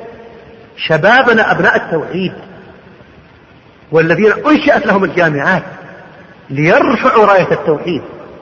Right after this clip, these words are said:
يتبنون منهج سيد قطب، هذا المنهج الهالك الذي ما ترك بدعة كبرى إلا وتبناها وبثها في خلال كتبه هذه.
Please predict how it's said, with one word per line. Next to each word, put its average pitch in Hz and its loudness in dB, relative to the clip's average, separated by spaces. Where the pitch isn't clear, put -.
يتبنون 196 0
منهج 190 -2
سيد 185 -2
قطب، 262 -4
هذا 190 2
المنهج 214 2
الهالك 226 -2
الذي 190 0
ما 254 2
ترك 214 0
بدعة 269 0
كبرى 247 2
إلا 214 4
وتبناها 156 2
وبثها 185 0
في 156 -4
خلال 143 0
كتبه 117 -8
هذه. 104 -16